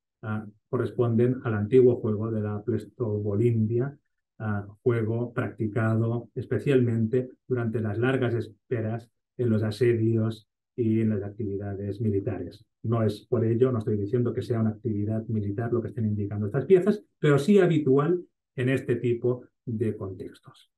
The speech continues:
Las armas con falcata, con soliferrum,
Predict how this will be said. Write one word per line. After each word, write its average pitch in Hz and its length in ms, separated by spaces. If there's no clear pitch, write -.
Las 123 260
armas 127 480
con 113 220
falcata, 101 640
con 104 160
soliferrum, 95 760